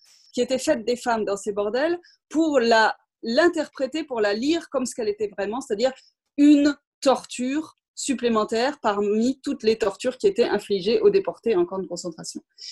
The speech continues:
Et ça n'a pas été lu du tout comme ça, ça a été lu comme une sorte de, d'exutoire libérateur, une espèce de faveur que certains déportés avaient de pouvoir recourir à une prostituée interne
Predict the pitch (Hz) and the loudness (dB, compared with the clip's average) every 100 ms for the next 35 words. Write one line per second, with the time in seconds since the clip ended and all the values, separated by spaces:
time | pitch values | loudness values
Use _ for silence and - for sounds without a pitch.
0 | - - 240 - 311 294 269 339 302 262 | 0 2 2 4 6 6 6 4 4 -2
1 | 233 254 240 240 240 208 202 339 370 302 | -2 -2 -6 -8 -4 -4 0 -2 0 -2
2 | 277 277 262 330 359 311 311 285 311 302 | -2 -2 -2 0 0 2 4 4 4 2
3 | 294 - _ _ - - 294 302 - 247 | 0 -6 _ _ -6 0 0 0 -6 -4
4 | 240 202 226 220 214 208 202 _ _ _ | -4 -4 -2 0 0 -2 -6 _ _ _
5 | _ 180 240 330 294 302 311 - 277 285 | _ -2 2 2 2 0 -2 -4 0 2
6 | 302 294 254 269 262 247 233 240 240 254 | 2 0 -2 0 -2 0 -4 -4 -4 -2
7 | 262 254 240 - 269 254 220 - - 339 | -4 -4 -6 -4 -2 -2 -4 -6 0 0
8 | 302 247 262 269 285 _ 233 - 262 - | 0 0 0 0 -4 _ -10 -8 -12 -8
9 | 247 220 220 - 214 196 180 175 208 240 | -6 -6 -6 -6 -4 -2 -4 -4 -4 -4
10 | 294 _ _ _ - 208 226 226 220 247 | -8 _ _ _ -8 -4 2 2 2 -4
11 | 254 233 240 202 - 202 196 - 190 - | -2 -2 0 0 2 2 0 -6 -10 -10
12 | 175 196 185 - 185 202 190 190 | -6 -2 -2 0 -2 0 -2 -2